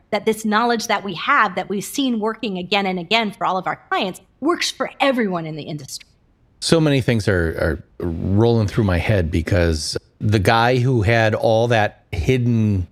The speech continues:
Speaker 2: warehouse of great thought leadership and,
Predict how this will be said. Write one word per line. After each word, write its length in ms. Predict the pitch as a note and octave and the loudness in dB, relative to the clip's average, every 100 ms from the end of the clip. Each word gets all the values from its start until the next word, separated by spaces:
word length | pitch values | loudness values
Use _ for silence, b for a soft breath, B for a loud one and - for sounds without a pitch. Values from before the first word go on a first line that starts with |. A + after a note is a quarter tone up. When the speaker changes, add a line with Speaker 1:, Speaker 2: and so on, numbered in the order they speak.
| - | -4
Speaker 2:
warehouse 760 | G2+ A2+ B2 A#2+ B2 B2 B2 - | 2 4 4 2 2 2 0 0
of 340 | G2 F2 F2+ | 0 0 -6
great 440 | - G2+ G#2 A#2+ - | -2 2 2 0 0
thought 420 | A2+ A2 G#2 - | 0 2 0 0
leadership 680 | A#2+ A2 G#2+ - G#2 A2 G#2+ | 0 2 0 0 2 0 0
and, 180 | F2+ | -2